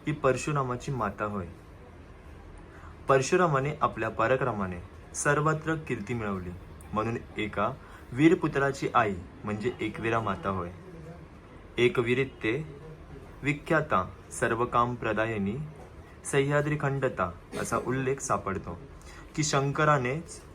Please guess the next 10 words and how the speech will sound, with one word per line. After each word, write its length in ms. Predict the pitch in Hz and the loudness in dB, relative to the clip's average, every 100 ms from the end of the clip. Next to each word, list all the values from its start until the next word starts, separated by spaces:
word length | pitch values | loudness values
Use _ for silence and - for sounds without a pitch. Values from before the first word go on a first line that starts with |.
| - | 2
आईला 500 | 113 120 135 120 101 - - - - - - | 4 6 4 2 0 -2 -14 -18 -18 -6 -2
एकविरा 480 | 117 - 147 143 | 0 2 6 6
हे 200 | 120 104 | 6 4
नाव 280 | 123 113 113 | 2 4 4
देऊन 340 | 110 98 92 98 | 2 0 0 -4
ठेवले 260 | 95 90 | -4 -6
आहे. 180 | 90 80 76 - - - - - - - | -6 -8 -12 -18 -20 -18 -18 -16 -6 2
आई 160 | 110 120 | 4 6
एकविरीचे 600 | 120 113 117 113 107 113 | 4 2 0 0 0 -2
स्थान 360 | - 123 107 | 2 4 4